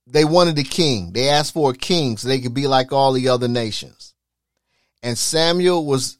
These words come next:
uh, mad, and he went and he told, uh, he went and talked to God, and God told him, "They haven't rejected you. They rejected me. Give them what they want. But make sure you share with them." I think that is in the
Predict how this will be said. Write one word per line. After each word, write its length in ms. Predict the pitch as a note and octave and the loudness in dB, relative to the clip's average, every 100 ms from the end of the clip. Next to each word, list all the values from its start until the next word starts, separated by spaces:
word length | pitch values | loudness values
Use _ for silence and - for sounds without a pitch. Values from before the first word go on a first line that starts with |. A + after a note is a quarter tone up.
| - | -2
uh, 260 | B2+ B2 A#2+ | 2 4 2
mad, 480 | C#3 C#3+ A#2 E2+ - _ _ _ _ _ - | 2 2 0 -4 -12 _ _ _ _ _ -8
and 160 | B2 | -6
he 200 | A#2 D3+ | -4 -4
went 340 | C3+ D#3 D3 - | 0 2 0 -2
and 180 | - B2 | -4 -2
he 100 | B2 | -2
told, 600 | A#2+ D#3+ D3+ D3 D3 C3 - _ _ _ _ - | -2 0 2 2 -2 -8 -18 _ _ _ _ -4
uh, 140 | B2 | -2
he 180 | A#2 C#3 | -2 -2
went 220 | C#3+ D#3 | -2 -2
and 80 | C#3 | 0
talked 260 | E3 D3 - | 0 0 -2
to 80 | |
God, 340 | C3 C3+ C3 B2+ | -4 0 4 2
and 140 | A#2 | 2
God 380 | B2 C#3+ D3+ D3 | 0 2 2 0
told 340 | - D3+ D3 | -2 -2 0
him, 380 | C#3 C3 A#2+ A#2+ _ _ _ _ - | 0 0 -2 -6 _ _ _ _ -4
"They 120 | D#3+ | 0
haven't 300 | G3+ F3+ D#3 | 2 2 0
rejected 580 | C#3 B2 D3 E3 B2 - | -2 0 0 0 -6 -6
you. 140 | C3+ | -2
They 120 | C3 D3+ | -2 -2
rejected 540 | C#3+ B2+ C3+ C3 A2+ | -4 -2 -2 -2 -6
me. 380 | B2 D3+ G2+ _ _ _ _ A#2+ | -4 -4 -6 _ _ _ _ -8
Give 180 | C3 D#3+ | -4 -2
them 140 | D#3+ | -2
what 160 | D3+ C#3+ | -4 -4
they 140 | C#3+ | -4
want. 340 | C3+ C3+ F#2 - _ _ _ _ _ _ | 0 -2 -2 -8 _ _ _ _ _ _
But 260 | A#2+ C3+ B2 | 0 2 2
make 260 | A#2+ D3+ F3 | 2 0 0
sure 220 | - F#3 | 0 0
you 240 | D#3+ E3+ | 0 -4
share 420 | E3+ - G3 F#3+ | -2 -2 2 2
with 200 | F3+ C#3+ | 2 -2
them." 180 | C#3+ C3 | -2 0
I 80 | B2+ | 0
think 240 | C3+ D3+ | 0 -4
that 160 | C#3 C#3 | -2 -4
is 140 | C3 | -2
in 80 | B2+ | -4
the 100 | A#2 | -4